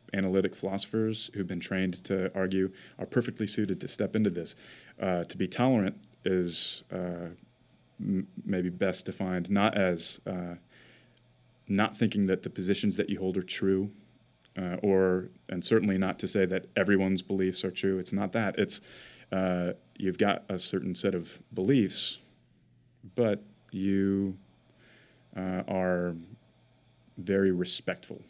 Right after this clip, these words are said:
towards people who disagree, even if they disagree about things that you find really offensive. Um, to be humble, and I think this is maybe the thing that I have been most helped by philosophy, and that I think, uh,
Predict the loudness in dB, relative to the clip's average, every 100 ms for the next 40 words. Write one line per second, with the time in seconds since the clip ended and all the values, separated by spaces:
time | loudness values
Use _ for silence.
0 | _ -10 -6 -4 -4 -6 -8 -8 -4 -4
1 | 0 0 0 -2 -6 -6 -6 -8 -10 4
2 | 8 8 6 4 2 2 0 2 4 4
3 | 4 0 -4 -4 -2 -4 -6 -6 -6 -6
4 | -8 -10 -14 -20 -20 -16 -12 -10 -8 -10
5 | -14 -20 _ -20 -20 -20 -14 -6 -4 -2
6 | -6 -10 -16 -14 -14 _ _ _ -2 2
7 | 2 2 0 2 4 4 4 -2 -6 -2
8 | 0 2 2 2 0 0 2 4 4 2
9 | -4 -6 -6 -12 _ _ -4 -2 -2 -2
10 | 2 2 2 0 -2 -2 -2 -6 -12 -14
11 | -12 -8 -8 -8 -8 -8 -10 -12 -14 -20
12 | -20 -20 -14 -6 -2 -2 -2 -4 -6 -8
13 | -14 -18 -12 -8 -6 -6